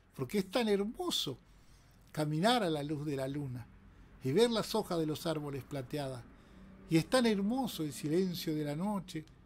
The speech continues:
estar frente al mar o frente a un río y disfrutar. Y es tan hermoso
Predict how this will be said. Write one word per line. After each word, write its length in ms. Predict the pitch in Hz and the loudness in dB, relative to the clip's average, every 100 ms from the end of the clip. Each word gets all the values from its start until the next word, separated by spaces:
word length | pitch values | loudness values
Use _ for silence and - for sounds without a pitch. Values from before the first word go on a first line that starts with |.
| - | -10
estar 360 | - 123 170 165 | -8 -4 0 0
frente 340 | - 147 139 143 | 0 -4 -2 -2
al 140 | 139 | -2
mar 360 | 151 180 170 156 - | 2 2 0 -6 -12
o 60 | |
frente 380 | 123 139 143 135 | -10 -6 -6 -4
a 40 | 139 | -6
un 120 | 135 | -2
río 380 | 147 165 160 139 - - - - - - - - - - | 0 0 -2 -6 -16 -20 -20 -20 -20 -20 -20 -20 -20 -6
y 80 | 139 | -2
disfrutar. 760 | 143 - 147 127 226 208 120 - - - - - - - - | -2 -2 -6 0 2 2 0 -12 -20 -20 -20 -20 -20 -20 -16
Y 80 | 143 | -8
es 80 | 131 | -8
tan 220 | - 190 | -4 -2
hermoso 680 | 175 156 170 202 156 - 127 | -2 -4 -4 -4 -6 -10 -14